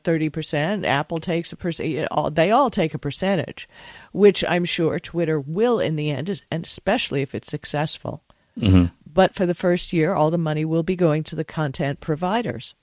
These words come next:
Speaker 1: which are regular people who write stories and such on Twitter.
Speaker 2: Well, it'll be very interesting to see. I, you know, I had the opposite, and, and you have good points. I had the opposite of, I, I'm never gonna read,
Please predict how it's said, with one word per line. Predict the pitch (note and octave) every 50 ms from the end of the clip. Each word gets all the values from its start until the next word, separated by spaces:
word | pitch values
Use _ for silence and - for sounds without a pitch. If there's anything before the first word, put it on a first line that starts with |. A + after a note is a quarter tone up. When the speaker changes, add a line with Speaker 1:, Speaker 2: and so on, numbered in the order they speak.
| _ _ -
Speaker 1:
which | C#3+ D3+ E3 E3 - - -
are | - C#3+ C#3+ D3
regular | D3 C#3+ C#3 C#3 C#3+ C#3+ D#3+ F3 E3+ D#3+
people | - - D#3 C#3+ - - - G#3+ B3 - _ -
who | D#3+ E3+ E3+ E3 E3 D#3 C#3 C3
write | B2+ C#3 C#3+ D#3+ - - -
stories | - - C#3+ C#3+ D3 D3+ E3 F#3 F3+ - -
and | E3+
such | - - - - - F#3+ - - - - - _ _ _ _ _ _ -
on | - - F#3+
Twitter. | - - - C#4 E4 E4 - - _ _ _ _ _ _ _ -
Speaker 2:
Well, | - D#3 D3+ F3 F#3 - _ -
it'll | E3 C3+
be | D3 C#3+
very | C3 D3+ E3+ F3+ F#3 E3
interesting | D#3 - - - - C3 B2+ B2
to | A2+
see. | - - F#2+ F#2+ G2
I, | G2+ G2+ C3+ D#3 - - - - -
you | - A#2
know, | A2+
I | A2+ A2+
had | A2+ A#2+ G#2+ G2
the | G#2 G#2+
opposite, | G#2+ A2 - - - C3+
and, | A#2+ G#2 G#2+ A2 -
and | C3 A2+ G#2 G2+ G2+ G#2+
you | A2+
have | G#2+ G#2 F#2 G#2
good | G#2+ F2
points. | - A2+ G#2+ F#2+ -
I | A#2
had | G#2+ G2
the | G#2 F#2+
opposite | F2+ F#2+ - F#2+ - G#2+ G2
of, | F#2+ F#2 F#2 - -
I, | - - - C3 C3+ E3 F3+ -
I'm | A2 A2+ A2+
never | A#2 A#2+ A2+ G#2+ F#2+
gonna | F#2+ F#2+ F#2 F#2
read, | F#2+ G2 G2+ G2 F#2 F#2 F2+ F2+